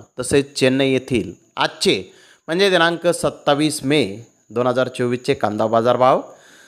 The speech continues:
चला तर मित्रांनो, जाणून घेऊयात लासलगाव तसेच चेन्नई येथे आज कांदा भावाची, आवकेची परिस्थिती नेमकी कशी आहे. मागील बाजाराच्या तुलनेमध्ये कांद्याच्या भावामध्ये आज काय बदल आहेत याची सविस्तर माहिती आपण या व्हिडिओमध्ये जाणून घेणार आहोत.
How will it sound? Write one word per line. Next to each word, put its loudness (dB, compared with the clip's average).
चला 4
तर 4
मित्रांनो, 0
जाणून -4
घेऊयात 0
लासलगाव 0
तसेच -6
चेन्नई 2
येथे -2
आज -2
कांदा 0
भावाची, 2
आवकेची 0
परिस्थिती -4
नेमकी -4
कशी -6
आहे. 2
मागील 0
बाजाराच्या 0
तुलनेमध्ये 0
कांद्याच्या -2
भावामध्ये 2
आज -8
काय 4
बदल 0
आहेत -2
याची -2
सविस्तर 0
माहिती -2
आपण 0
या 4
व्हिडिओमध्ये 0
जाणून -2
घेणार 0
आहोत. 0